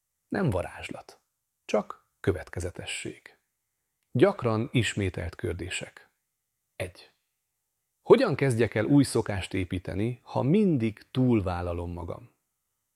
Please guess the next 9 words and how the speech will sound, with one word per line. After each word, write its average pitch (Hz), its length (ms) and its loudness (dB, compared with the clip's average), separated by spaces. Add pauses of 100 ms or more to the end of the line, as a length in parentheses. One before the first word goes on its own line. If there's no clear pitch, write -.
(180)
Vágd 135 440 0
akkorára, 98 680 -4 (360)
hogy 143 160 4
ne 202 140 4
lehessen 104 480 0
kifogás. - 840 -6 (360)
Ha - 180 -2
edzeni 151 420 2
akarsz, 139 560 -2